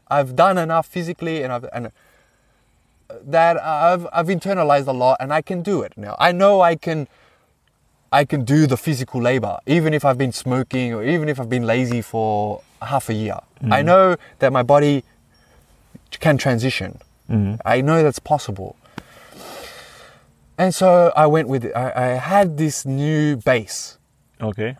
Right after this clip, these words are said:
Speaker 1: I deleted some old pro-, or overridden some old programming, had new programming, but I knew that this wasn't for me. I, I, I still wanted to seek.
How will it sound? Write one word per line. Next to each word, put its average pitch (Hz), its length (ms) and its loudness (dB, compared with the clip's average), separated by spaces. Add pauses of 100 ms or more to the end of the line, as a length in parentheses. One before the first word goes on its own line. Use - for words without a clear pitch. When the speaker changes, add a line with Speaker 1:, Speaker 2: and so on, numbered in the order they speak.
Speaker 1:
I 107 220 -6 (260)
deleted 175 480 4
some 139 160 -4
old 143 180 0
pro-, - 120 -10
or 117 320 0
overridden 151 580 2
some 117 260 -6
old 143 200 2
programming, 131 600 -4 (960)
had - 180 2
new 147 240 2
programming, 127 680 -2 (720)
but 117 300 4 (640)
I 127 140 0
knew 143 240 2
that 143 200 0
this 147 200 -4
wasn't 131 280 -2
for 113 140 -6
me. 110 320 -6 (1400)
I, 107 220 0 (100)
I, 107 200 0 (100)
I 104 200 -2
still 165 580 2
wanted 131 400 -2
to 123 260 -2 (1700)
seek. - 420 -4